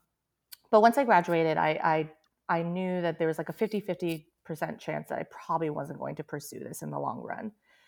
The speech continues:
Um, and for me, it was, uh, it, it was about happiness.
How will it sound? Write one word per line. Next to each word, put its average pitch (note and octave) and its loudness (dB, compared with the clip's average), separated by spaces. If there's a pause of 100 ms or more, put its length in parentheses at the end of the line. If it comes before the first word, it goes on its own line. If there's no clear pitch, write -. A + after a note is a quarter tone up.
(260)
Um, E3+ 6 (100)
and G#3 2
for B3 4
me, B3+ 2
it C4 0
was, B3+ -2
uh, F2 -4 (140)
it, G#2 -8
it A#3 2
was A3+ 0
about A3 6
happiness. A3 0